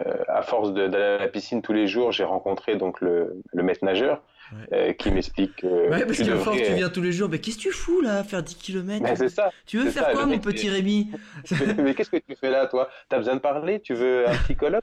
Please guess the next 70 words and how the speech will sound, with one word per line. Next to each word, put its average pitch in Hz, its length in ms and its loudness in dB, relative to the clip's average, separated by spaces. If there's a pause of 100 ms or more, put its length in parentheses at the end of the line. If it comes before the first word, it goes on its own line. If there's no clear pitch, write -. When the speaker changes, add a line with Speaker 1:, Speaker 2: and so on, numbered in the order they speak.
Speaker 1:
Tu 143 80 -2
veux 120 60 0
qu'on 135 140 -2
Speaker 2:
C'est 165 100 0
Speaker 1:
discute, 226 280 -2
Speaker 2:
ça, 214 100 0
c'est - 120 -10
Speaker 1:
peut-être ? 226 60 0
Speaker 2:
ça. 208 160 -8
Bah, 190 160 -2
viens, 208 220 -2
Speaker 1:
Tu 196 40 2
Speaker 2:
allez. 180 140 0
Speaker 1:
me 156 60 -4
prends ? 233 200 0 (880)
Tout 156 100 -2
va 160 100 2
très 151 160 0
bien 156 160 2
dans 175 100 2
ma 123 100 4
vie. 117 180 -4 (380)
Donc 131 140 2
du 123 100 2
coup, 151 240 0
euh, 110 60 4
le 104 80 4
mec, 117 160 0
il 98 80 0
me 98 120 -2
dit, 104 180 -6
tu - 100 -14
sais, 135 280 2
euh, 92 280 4 (340)
tu - 120 -10
devrais 113 540 2
te 92 60 -2
renseigner 120 580 2
pas 147 140 -2
très 131 220 -2
loin, 135 260 2
euh, 107 240 2
de, 92 360 2 (480)
de, 95 180 2
de 95 120 2
Bourges, 135 380 0
donc, 90 240 -2
euh, 85 240 2
en, 85 400 -2
en 85 180 2
région 98 360 0
centre, 160 340 -2
en - 60 -4
plein 101 100 0
milieu 101 160 2
de 92 60 0
la 87 100 2
France. 156 380 -2
Il - 20 -2
y - 0 -
a 95 40 2
une 92 80 2
Speaker 2:
Ouais. 113 40 2
Speaker 1:
autre - 80 -4
petite 104 220 -2
ville 269 100 2
qui - 80 -10
s'appelle - 220 0
Cha-, - 180 0
Châteauroux. 113 540 0